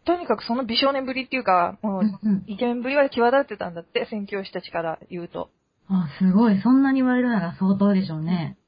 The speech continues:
Speaker 1: しかもすごい忍耐強い。
Speaker 2: おー。
Speaker 1: うん。
Speaker 2: ストイック。
Speaker 1: そう。だからなんか、もう時間外とかに農作業とかさせても、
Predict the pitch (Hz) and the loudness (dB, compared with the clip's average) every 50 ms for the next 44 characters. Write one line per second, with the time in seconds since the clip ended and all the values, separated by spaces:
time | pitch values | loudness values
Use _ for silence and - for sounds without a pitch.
0 | _ _ - - - 381 349 285 - - 202 269 262 214 196 233 220 202 202 190 | _ _ -10 -4 -2 -2 -2 -2 -4 -4 -2 -2 0 0 0 -2 0 0 0 -2
1 | 180 175 180 170 165 - _ _ _ _ _ _ _ _ _ _ _ _ _ _ | -2 -4 -6 -6 -8 -8 _ _ _ _ _ _ _ _ _ _ _ _ _ _
2 | _ _ _ - 185 180 180 175 185 190 196 202 208 214 214 214 214 202 170 156 | _ _ _ -6 -4 -4 -2 2 4 4 6 6 6 4 4 4 4 2 0 -2
3 | - - 196 190 185 190 _ _ - 214 226 202 190 - - 202 196 202 - _ | -8 -10 -14 -14 -14 -16 _ _ 0 0 0 0 0 0 0 0 0 -2 -4 _
4 | _ _ _ _ _ _ _ _ - 214 202 185 175 - - 226 220 220 208 202 | _ _ _ _ _ _ _ _ -8 -4 -4 -4 -4 -4 -4 -2 0 0 0 0
5 | 202 208 208 202 202 196 190 190 180 175 170 - _ _ _ _ _ _ _ - | 0 -2 -4 -4 0 0 2 2 2 0 -2 -6 _ _ _ _ _ _ _ -8
6 | - 214 214 202 196 220 208 - 311 330 311 285 254 226 208 202 202 196 196 208 | -4 -2 -2 -2 -2 -4 0 0 0 0 2 -2 -4 -4 -4 -4 -4 -4 -2 -2
7 | 220 226 - 247 233 214 202 - - 190 170 - 196 185 202 196 208 202 220 254 | -4 0 0 0 0 0 -4 -6 -8 -10 -6 -6 -4 -4 -2 -2 -2 0 2 4
8 | 269 247 208 175 170 185 | 6 6 4 2 0 -4